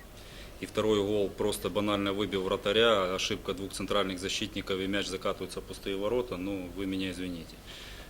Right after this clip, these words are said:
Э, так, таких ошибок быть не должно. Ну, сказать, что помешала погода. Погода мешала двум командам. Но в то же самое время одна команда выигрывает, другая проиграла.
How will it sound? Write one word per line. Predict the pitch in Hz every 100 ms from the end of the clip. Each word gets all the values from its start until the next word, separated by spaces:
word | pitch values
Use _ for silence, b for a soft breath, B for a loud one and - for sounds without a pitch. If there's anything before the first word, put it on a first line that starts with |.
| -
Э, | 95 87 85 82 82 87 85 -
так, | 98 -
таких | 95 117 107
ошибок | 98 120 98 87
быть | 90 95
не | 92
должно. | 87 85 - - - B B B B B B B B B B - -
Ну, | 120 147 127 B B B B B - -
сказать, | - 104 120 117
что | -
помешала | 123 117 - 131 127
погода. | - 127 123 135 95 82 - - 160 -
Погода | 139 160 135
мешала | 123 120 - 127 113 107 101 95 - - - - - - -
двум | - 110 92
командам. | 95 87 80 80 - - B B B -
Но | 107
в |
то | 113
же | 110
самое | 107 107 107 110
время | 123 120 104 95 - - - - - - B B B B B -
одна | 107
команда | 107 107 107 104
выигрывает, | 107 120 101 92
другая | 92 92 98 92
проиграла. | 85 82 80